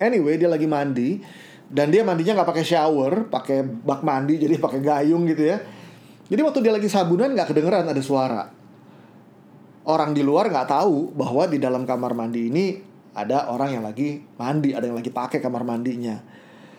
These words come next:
So, waktu dia lagi sabunan, nggak kedengeran suara sama sekali dari dalam kamar mandi, ada seorang cowok lewat depan kamar mandi. Dia lagi kebelet nih, mau pipis, <laughs> mau buang air.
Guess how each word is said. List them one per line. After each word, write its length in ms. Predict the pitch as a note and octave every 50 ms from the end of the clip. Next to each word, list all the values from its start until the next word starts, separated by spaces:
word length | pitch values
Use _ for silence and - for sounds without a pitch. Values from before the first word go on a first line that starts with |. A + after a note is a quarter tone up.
| - - - - - - - -
So, 160 | - - A#3+
waktu 240 | A#3+ A3+ A#3 A#3+ G#3+
dia 80 | C4 D4+
lagi 240 | D#4 C#4 A#3 A#3
sabunan, 480 | A3 G#3+ G3 F3 G3 A#3 A#3+ F#3+ D3 D3 D#3 E3
nggak 160 | D#3+ D3 D3+
kedengeran 320 | D#3 D3+ D#3+ D#3+ D#3 D3+
suara 160 | F3 E3 D3
sama 240 | D3+ C#3+ D3+ D3 C#3+
sekali 240 | C#3+ - C#3+ D3 D3+
dari 160 | C#3+ C#3 C#3
dalam 160 | C3+ C#3 C#3
kamar 240 | C3+ C3 C#3 C3+ C#3 C#3 C3
mandi, 240 | B2+ B2+ C#3+ G#3 A#3 -
ada 240 | - D3+ D3+ G3 G#3
seorang 480 | G3+ - E3 E3 F3 G3 G#3 A#3 A#3 A3+ - - - - - - - - - - - - - - - - -
cowok 420 | - E3 D#3 C#3+ C#3 C#3 F3+ A3 - - - - - - - - - - - - - - F3
lewat 320 | E3+ G3 A#3 A3+ G3 F3+
depan 160 | E3+ F#3 F3
kamar 320 | E3+ E3+ D#3+ D#3+ D3+ D3+ D3
mandi. 320 | C#3 C3+ C3 B2 A#2+ - - - - - - - - -
Dia 160 | - F3 G#3+
lagi 480 | G#3 F#3+ D#3+ F3 A3 A#3+ A#3+ A3+ - - - - - - - - - - -
kebelet 400 | - D3+ D3+ D3+ E3 F3+ G3+ G3
nih, 200 | G3+ A3 A3+ F#3 - - - - - - - - - - - - - - - - - - - -
mau 160 | D3 D3 E3+ E3+
pipis, 640 | F3 F3+ F3+ F3+ - F#3+ F3+ F3 - - - - - D#3+ - - - -
<laughs> 400 | - G3+ F#3+ F#3 F3 - - C#3
mau 140 | C#3 C#3+
buang 160 | D3+ D3 D3+ D3+ D3+
air. 320 | D3+ D3+ D3 C#3 B2+ B2